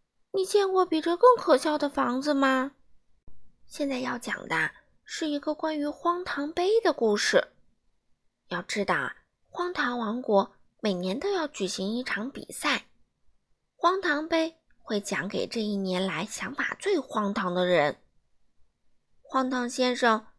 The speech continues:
从没赢过荒唐杯，可每天晚上他都躺在床上，梦想着自己赢得了奖杯。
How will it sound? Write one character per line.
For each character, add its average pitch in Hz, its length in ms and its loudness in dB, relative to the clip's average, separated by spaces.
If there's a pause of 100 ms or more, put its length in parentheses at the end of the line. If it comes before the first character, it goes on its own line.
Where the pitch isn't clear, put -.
从 302 240 -2
没 440 80 -2
赢 262 280 0
过 247 200 4
荒 233 240 0
唐 202 220 0
杯， 208 340 4 (1080)
可 - 180 -8
每 339 220 -2
天 403 220 -4 (120)
晚 - 180 0
上 - 280 0 (400)
他 - 120 -8
都 196 140 -2
躺 - 240 -4
在 185 140 -4
床 180 340 -6
上， 220 340 2 (300)
梦 339 240 -6
想 190 260 -4
着 208 140 2
自 370 180 0
己 233 180 -2
赢 220 180 -2
得 294 140 -2
了 311 120 -2
奖 - 300 -6
杯。 233 340 0